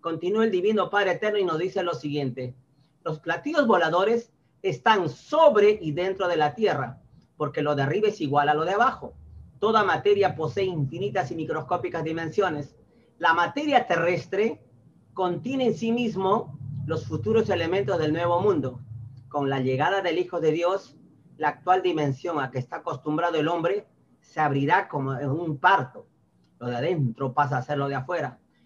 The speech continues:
La tierra será conmovida y sus elementos hablarán. De la misma molécula que siempre fue indiferente a la mente humana, nace el nuevo reino de los cielos.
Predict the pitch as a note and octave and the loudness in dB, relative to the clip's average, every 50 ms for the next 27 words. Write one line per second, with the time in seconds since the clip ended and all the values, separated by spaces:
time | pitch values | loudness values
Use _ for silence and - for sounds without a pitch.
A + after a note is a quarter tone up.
0 | _ _ - E3 D#3+ D#3 - A3+ B3+ B3 B3 G#3 - E3+ F3+ G#3+ G#3 G#3+ - G#3+ | _ _ -4 -2 -2 0 2 4 4 4 4 2 2 2 4 4 2 4 4 4
1 | F#3+ F3 F3 F3 E3+ F#3 A#3+ A#3+ F#3 E3 C#3+ C3+ - - _ _ _ _ _ - | 4 4 4 2 2 2 2 2 2 0 -2 -2 -4 -10 _ _ _ _ _ -12
2 | F#3+ F3 C#3 - - D#3 C3 - E3 D#3 C#3+ C#3+ C#3+ D3 D#3+ F3+ F#3 - F#3 E3+ | -10 -10 -10 -10 -10 -10 -6 -4 -2 -2 0 0 0 0 0 -2 -4 -4 -4 -6
3 | E3+ D#3 C#3 C3+ B2+ C3+ D3+ D#3+ E3+ F3 F3+ F3+ - _ _ _ _ _ _ _ | -2 -2 -2 -2 0 0 0 0 -2 -2 -4 -8 -12 _ _ _ _ _ _ _
4 | _ _ _ - D3+ D3+ D3+ D#3 G#3+ C4 A3+ A3 B3 G#3+ G3 F#3 E3+ D#3+ E3+ F#3 | _ _ _ -4 -2 0 0 0 0 -2 -4 -2 0 2 2 2 2 0 0 0
5 | F#3 - F#3 D#3+ D3+ C#3 - D3 C3+ - F#3 G3 G3+ F3+ - F3 D#3+ D3+ - - | -2 -2 -2 -2 -2 -2 -2 -4 -4 -2 0 0 0 0 -2 -4 -4 -4 -2 -2
6 | F#3+ F#3+ F#3+ F3+ D3 D3+ C#3 C3+ D#3 D#3 E3+ F3+ E3+ - - C#3+ C#3 C#3 D3 E3+ | 0 0 0 0 -2 -2 -4 -2 -2 -2 -2 -2 -2 -2 -2 0 0 0 -2 -4
7 | E3+ D#3 C#3 - D3 D3 D3+ E3 F3+ F#3+ G3 G3+ - _ _ _ _ _ _ _ | -6 -6 -6 -4 -2 -2 0 0 -2 -2 -4 -6 -10 _ _ _ _ _ _ _
8 | - C#3+ D#3+ G#3 A#3+ A#3 - A#3+ G#3 G3+ G#3+ A3+ A#3 A3+ G3+ G3 G3 A3+ B3 A#3 | -2 0 2 2 2 2 2 2 4 4 4 4 4 4 4 4 4 2 2 4
9 | G#3 F#3 D#3+ D3 C#3 C#3 C3 C3 - E3 D#3+ C#3+ B2+ A#2+ B2 - | 2 2 2 0 -2 -2 -4 -6 -6 -4 -2 -2 -2 -4 -6 -12